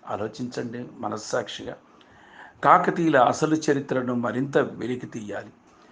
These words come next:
సమాజానికి అందించాలి. అప్పటి విషయాలను వక్రీకరించి చెబుతూ ప్రస్తుత సమాజంలో సంఘర్షణ పెంచడం కోసం ప్రయత్నిస్తున్న అర్బన్ రచయితల నోళ్లకు తాళాలు పడాలండి.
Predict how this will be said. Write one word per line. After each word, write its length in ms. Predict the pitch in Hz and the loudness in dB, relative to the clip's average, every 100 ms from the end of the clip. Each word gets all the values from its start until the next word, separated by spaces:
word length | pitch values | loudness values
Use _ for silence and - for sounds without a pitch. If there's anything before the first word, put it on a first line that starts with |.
| - - | -20 4
సమాజానికి 640 | 160 196 196 190 202 202 151 131 | 8 10 10 8 6 4 2 2
అందించాలి. 540 | 123 127 - 117 110 - _ _ - - 123 | 0 -2 -4 -4 -6 -12 _ _ -20 0 4
అప్పటి 280 | 135 185 170 160 | 6 6 6 6
విషయాలను 560 | 151 160 165 175 170 139 | 6 8 8 8 6 4
వక్రీకరించి 680 | 131 - 185 190 180 160 147 143 | 2 4 2 4 2 2 -2 -2
చెబుతూ 320 | 147 - 143 139 | -4 -2 -4 -2
ప్రస్తుత 360 | 131 123 151 147 147 | -2 -4 -4 -4 0
సమాజంలో 540 | 139 160 160 147 143 139 - | 4 6 6 4 4 2 2
సంఘర్షణ 480 | 135 156 151 135 135 131 | 0 2 2 0 -2 0
పెంచడం 380 | 123 - 147 135 | -2 -2 -4 -4
కోసం 240 | 147 135 123 | -4 -2 -4
ప్రయత్నిస్తున్న 640 | 135 127 - 131 - 123 117 - - - - - - 110 | -4 -4 -6 -10 -6 -4 -4 -6 -16 -20 -20 -20 2 6
అర్బన్ 380 | 139 131 170 170 156 | 6 8 8 8 6
రచయితల 440 | 151 147 139 139 123 113 110 | 4 2 2 4 4 4 4
నోళ్లకు 580 | 127 160 185 190 190 151 151 139 | 6 8 10 8 8 4 4 8
తాళాలు 440 | 123 135 147 156 151 | 8 10 8 6 4
పడాలండి. 640 | - 113 113 110 107 113 | 2 4 4 0 -4 -6